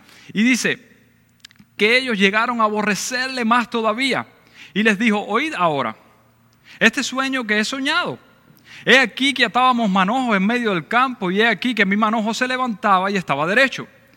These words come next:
y que vuestros manojos estaban alrededor y se inclinaban al mío". Y respondiendo sus hermanos: "Reinará-, rei-,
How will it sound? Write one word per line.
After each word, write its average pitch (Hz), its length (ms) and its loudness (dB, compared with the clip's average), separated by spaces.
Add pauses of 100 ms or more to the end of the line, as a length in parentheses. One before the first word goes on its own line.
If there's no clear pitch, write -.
(280)
y 185 100 -2
que 202 60 0
vuestros 185 340 0
manojos 185 560 -4
estaban 202 420 -4
alrededor 156 600 -4
y 165 40 -6
se - 140 -8
inclinaban 151 640 -4
al 117 120 -6
mío". 117 280 -6 (560)
Y 151 80 -2
respondiendo 196 520 -2
sus 196 180 2
hermanos: 190 360 2
"Reinará-, 214 560 -4
rei-, 202 340 -2